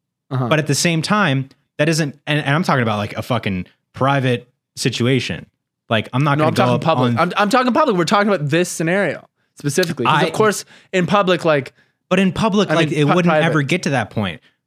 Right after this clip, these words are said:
Speaker 2: Like, someone wouldn't say something that fucking vile on stage at the Oscars.
Speaker 1: Well, you never know.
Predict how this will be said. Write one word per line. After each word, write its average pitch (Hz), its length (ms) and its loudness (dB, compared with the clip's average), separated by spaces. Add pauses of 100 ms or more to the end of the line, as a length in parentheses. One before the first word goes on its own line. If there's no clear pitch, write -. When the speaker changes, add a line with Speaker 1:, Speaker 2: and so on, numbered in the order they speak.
Speaker 2:
Like, 131 360 -2
someone 170 340 -2
wouldn't 151 220 0
say 143 520 -2
something 120 360 -2
that 123 280 0
fucking 123 360 0
vile 113 320 2
on 101 160 -2
stage 110 320 -4
at 92 60 -4
the 95 80 -6
Oscars. 87 680 -6 (440)
Speaker 1:
Well, 143 80 -2
you 147 80 -2
never 175 180 -2
know. 226 220 -6